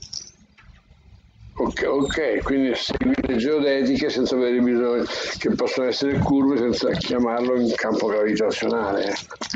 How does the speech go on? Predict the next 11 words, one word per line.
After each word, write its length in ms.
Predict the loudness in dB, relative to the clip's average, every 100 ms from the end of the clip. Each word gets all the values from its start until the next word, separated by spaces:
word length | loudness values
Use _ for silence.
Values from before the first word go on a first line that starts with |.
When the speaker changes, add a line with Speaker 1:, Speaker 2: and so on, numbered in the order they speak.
| -10 -16 -20 _ -18 -18 -20 _ -18 -18 _ _ _ _ -18 -16 -18 _ -20
Speaker 2:
scusate, 480 | -14 -10 -6 -4 -6
ho 80 |
dovuto 300 | -6 -8 -10 -12
fare 220 | -12 -12 -16 -20 -20 _ _ -20 _ _
il 80 | -20 _
tecnico 560 | -6 -4 -8 -8 -10
della 380 | -10 -12 -14 -16
televisione. 500 | -16 -16 -20 -18 -16 -16 _ _ _ _ _ _ _ -20 _
<laughs> 160 | -6 -6 -6 _ _ _ -20 _
Per 140 | -6 -2
Daniele. 560 | 2 2 2 2 0